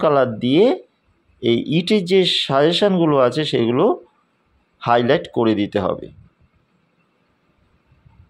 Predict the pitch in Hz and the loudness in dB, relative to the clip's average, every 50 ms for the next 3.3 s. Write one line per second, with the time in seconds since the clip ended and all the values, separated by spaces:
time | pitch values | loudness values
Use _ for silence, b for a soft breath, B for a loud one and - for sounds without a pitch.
0 | _ _ _ _ _ _ _ _ _ _ _ _ _ _ _ _ _ _ _ _ | _ _ _ _ _ _ _ _ _ _ _ _ _ _ _ _ _ _ _ _
1 | _ _ _ _ _ _ _ _ _ _ _ _ _ _ _ _ _ _ _ _ | _ _ _ _ _ _ _ _ _ _ _ _ _ _ _ _ _ _ _ _
2 | _ _ _ _ _ - 120 123 127 127 123 127 135 120 120 120 107 123 123 117 | _ _ _ _ _ -4 0 2 2 2 2 2 2 2 2 2 2 2 2 2
3 | 127 127 123 107 90 123 | 2 -2 -2 -2 -2 0